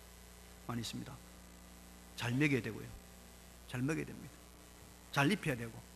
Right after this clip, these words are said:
좋은 옷도 사입혀야 되고, 또 학원도 보내줘야 되고, 또 좋은 곳에 구경도 시켜줘야 됩니다.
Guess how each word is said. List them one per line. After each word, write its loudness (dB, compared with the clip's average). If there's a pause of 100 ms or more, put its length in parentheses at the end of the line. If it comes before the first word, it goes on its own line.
(680)
좋은 12
옷도 8
사입혀야 10
되고, 0 (840)
또 -2
학원도 8
보내줘야 12
되고, 2 (960)
또 12
좋은 12
곳에 12
구경도 10
시켜줘야 10
됩니다. 2